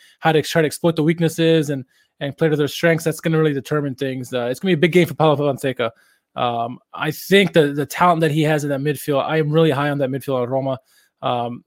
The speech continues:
I think they should be able to prevail, but it's gonna be super difficult, I think. Um, you're probably looking at, you know, possibly each team winning the game, maybe one on each winning their own ho-, at their own, uh, home, uh, venues,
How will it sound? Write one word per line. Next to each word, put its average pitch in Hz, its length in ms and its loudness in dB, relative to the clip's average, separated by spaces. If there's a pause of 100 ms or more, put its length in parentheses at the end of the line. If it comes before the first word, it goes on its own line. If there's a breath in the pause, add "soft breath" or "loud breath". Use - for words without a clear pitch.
(140)
I 143 100 -4
think 175 300 2
they 165 100 4
should 170 200 2
be 175 80 6
able 160 120 8
to 156 100 -6
prevail, 139 420 2
but 147 60 -2
it's 143 100 -6
gonna 143 80 -8
be 135 80 -6
super 170 480 -2
difficult, 147 480 2
I 135 80 4
think. 147 320 -4 (340 soft breath)
Um, 139 260 -2
you're 151 100 0
probably 175 280 4
looking 165 320 4
at, 151 260 2
you 165 120 -8
know, 135 220 -4
possibly 165 460 -2
each 151 320 -8
team 160 180 -4
winning 156 260 0
the 147 100 -4
game, 156 380 -2 (360)
maybe 151 160 0
one 151 240 2
on 147 300 -2
each 180 160 -4
winning 160 160 2
their 147 120 4
own 143 120 4
ho-, 147 240 2
at 151 120 -2
their 147 120 0
own, 143 260 2
uh, 143 140 -2
home, 143 280 -4
uh, 135 140 -4
venues, 156 580 -2